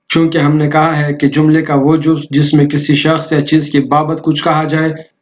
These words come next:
तो हम पानी के बारे में बात कर रहे हैं, इसलिए पानी मुस्नद हुआ, ठंडा है मुस्नद इलाए हुआ। आइए कुछ और मिसालों से समझने की कोशिश करते हैं।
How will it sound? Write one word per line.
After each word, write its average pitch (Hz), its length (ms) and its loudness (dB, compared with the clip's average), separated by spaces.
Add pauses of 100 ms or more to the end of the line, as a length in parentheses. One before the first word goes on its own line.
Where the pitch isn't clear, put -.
(360)
तो 143 100 2
हम 147 280 0
पानी 160 300 0
के 165 180 -2
बारे 143 300 0
में 147 200 0
बात 139 240 -2
कर 139 160 0
रहे 123 260 0
हैं, 110 220 -4 (340)
इसलिए 165 500 2
पानी 151 320 0
मुस्नद 151 440 2
हुआ, 160 260 2 (480)
ठंडा 156 320 2
है 143 320 -4 (100)
मुस्नद 151 440 2
इलाए 135 300 2
हुआ। 107 380 -4 (1400)
आइए 170 380 2
कुछ 160 240 -2
और 165 200 2
मिसालों 147 460 0
से 151 180 0
समझने 143 440 4
की 139 140 0
कोशिश 131 360 -2
करते 127 320 -2
हैं। 101 300 -2